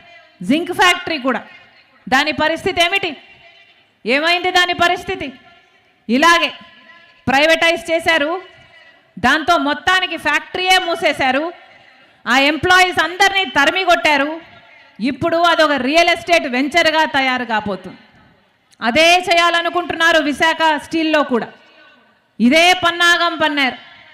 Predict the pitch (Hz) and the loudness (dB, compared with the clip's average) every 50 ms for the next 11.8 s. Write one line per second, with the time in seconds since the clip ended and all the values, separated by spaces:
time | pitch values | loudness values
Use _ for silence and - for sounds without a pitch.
0 | _ _ - - _ _ _ _ - - 269 302 330 349 359 349 349 339 330 277 | _ _ -20 -20 _ _ _ _ -4 0 2 4 6 6 6 4 4 2 0 -2
1 | - - - - - - - - - - - _ _ _ _ - 185 220 254 269 | -6 -8 -16 -20 -20 -20 -20 -20 -20 -20 -20 _ _ _ _ -8 -4 -2 0 0
2 | 294 320 330 320 269 226 233 277 302 320 311 311 294 - - 302 302 302 - 262 | 0 0 0 0 -2 0 0 0 0 0 -2 -4 -6 -2 0 0 0 0 -4 -10
3 | - - - - - - _ _ _ _ _ _ _ - 196 240 277 302 311 277 | -10 -12 -18 -20 -20 -20 _ _ _ _ _ _ _ -2 0 2 2 2 2 0
4 | 285 254 277 277 - 349 339 339 330 330 311 302 294 302 311 311 - 339 285 240 | -2 -2 -4 -2 0 0 2 2 2 2 2 2 2 0 -2 -2 -4 -4 -4 -6
5 | - - - _ _ _ _ _ _ - 254 277 302 320 320 320 320 330 320 320 | -12 -16 -20 _ _ _ _ _ _ 0 2 4 4 4 4 2 2 2 0 -2
6 | - - - 311 330 349 349 349 320 302 247 226 - - - - - - - - | -2 0 0 2 4 4 4 4 2 0 -2 -6 -12 -18 -20 -20 -20 -20 -20 -20
7 | - _ - 208 233 226 339 349 349 349 - - 370 359 349 339 349 - - 359 | -20 _ -4 -2 0 2 2 2 0 0 -2 2 4 4 4 2 0 -2 -2 -2
8 | 339 330 302 285 240 - - - - - - _ - _ _ _ _ _ _ - | -2 0 -2 -2 -2 -4 -6 -14 -20 -20 -20 _ -20 _ _ _ _ _ _ -4
9 | - 262 269 294 339 359 381 403 403 381 320 226 - - - - - - - - | -2 0 0 2 2 0 0 0 0 2 2 2 0 -4 -14 -20 -20 -20 -20 -20
10 | - _ - - 220 233 269 254 254 269 302 320 349 349 349 349 339 339 330 339 | -20 _ -8 -6 -4 -2 -2 0 2 2 2 4 4 4 4 4 2 2 4 4
11 | 330 320 311 311 302 247 254 269 294 320 320 359 359 359 - | 2 2 2 0 -2 0 2 2 2 2 2 0 0 -2 -4